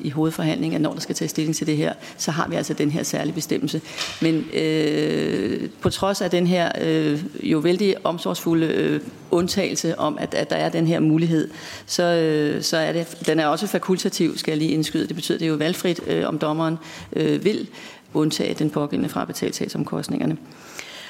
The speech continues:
Og med hensyn til, øh, Kasper Sandkjærs spørgsmål, så kan jeg sige,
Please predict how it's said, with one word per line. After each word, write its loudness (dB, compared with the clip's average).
Og 0
med 2
hensyn 2
til, 2
øh, 2
Kasper -4
Sandkjærs -2
spørgsmål, -2
så -4
kan 0
jeg 0
sige, 2